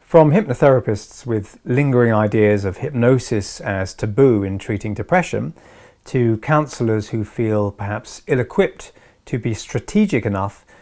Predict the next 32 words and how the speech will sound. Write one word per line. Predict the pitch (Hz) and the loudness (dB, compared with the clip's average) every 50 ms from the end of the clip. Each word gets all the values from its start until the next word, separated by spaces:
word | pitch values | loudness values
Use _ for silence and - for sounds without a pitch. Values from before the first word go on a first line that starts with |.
| _ _ _ - | _ _ _ -6
when, | 156 117 110 107 107 107 107 - _ _ _ _ _ - - | -4 -2 -2 0 -2 -4 -6 -8 _ _ _ _ _ -18 -12
uh, | - - 101 95 98 | -6 -4 -4 -4 -4
treating | - - 131 110 - 107 101 | -4 -4 -4 -2 -2 -4 -6
depressed | 95 104 - 110 101 - - | -6 -6 -6 -8 -8 -8 -6
clients. | - 170 180 170 120 107 - - - - - - - - _ _ - - - - _ _ - | -4 -2 0 0 0 -2 -6 -10 -14 -16 -16 -16 -18 -20 _ _ -20 -20 -20 -20 _ _ -4
And | 120 110 110 113 - - | -2 -2 -2 -2 -4 0
o-, | - 165 160 170 - | 0 2 2 2 2
often | - 127 - - - 143 139 | 0 0 2 2 2 4 4
underlying | 131 123 117 120 120 123 127 123 120 117 113 110 107 101 101 110 _ _ _ _ | 4 2 4 4 4 4 4 4 2 2 0 0 -2 -4 -6 -10 _ _ _ _
their | _ 269 - 220 202 131 120 117 | _ -20 -14 -4 0 0 2 2
reticence, | 135 135 - - 107 95 98 113 - - | 2 0 0 -4 -6 -6 -6 -6 -6 -6
I | 98 | -6
suspect, | 98 - 113 - - - 101 101 - - - - | -4 -4 -8 -8 -6 -6 -6 -6 -6 -10 -14 -10
lurks | 135 113 104 107 131 - - - - - - _ _ | -6 -4 -2 -2 -4 -6 -12 -16 -18 -18 -20 _ _
fear. | _ - - 277 208 - - 95 - _ _ _ _ _ _ _ _ - | _ -4 0 2 2 2 0 -4 -10 _ _ _ _ _ _ _ _ -8
You | - 113 | -6 -6
know, | 101 | -6
fear | - - 147 135 113 | -2 2 2 4 4
that | 104 110 | 2 0
we | 123 120 104 | -2 -2 -2
might | 104 104 107 - - - | 0 0 -2 -2 -4 -6
be | - 107 98 92 - - - _ _ _ - | -6 -4 -4 -6 -8 -14 -20 _ _ _ 0
ineffective | 151 143 135 117 - - 95 - - - - 120 113 107 110 - - - - - - _ _ _ | 0 2 2 2 2 0 0 0 -2 -8 -8 -6 -6 -8 -8 -12 -20 -20 -20 -20 -20 _ _ _
or | - 117 117 123 139 | -2 0 2 2 0
actually | 127 127 - - - 117 - 110 | 0 -4 -6 -6 -4 -4 -2 0
make | 107 110 110 - | 0 -2 -4 -4
things | - - - 107 107 104 104 101 - - - _ _ - | -6 -6 -6 -4 -4 -4 -6 -6 -8 -12 -20 _ _ 4
worse | 233 247 220 - | 4 4 4 2
for | - 127 | -2 -2
the | 110 101 | -2 -2
depressed | 101 - 101 104 - - | -4 -6 -8 -10 -10 -8
person. | - - - - - - 147 143 | -10 -10 -10 -10 -14 -16 -16 -18